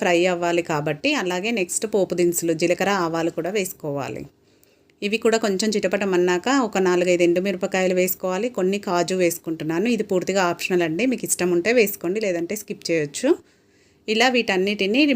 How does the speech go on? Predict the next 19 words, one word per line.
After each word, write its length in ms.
medium 380
to 120
low 80
ఫ్లేమ్లో 360
ఫ్రై 120
చేసుకోవాలి. 640
అవి 160
బాగా 300
ఆయిల్లో 380
ఫ్రై 140
అయ్యాక 280
నెక్స్ట్ 240
దీంట్లోకి 420
పచ్చిమిర్చి, 640
కరివేపాకు 600
కూడా 220
వేసుకోవాలి. 580
ఇలా 180
వేసుకొని 440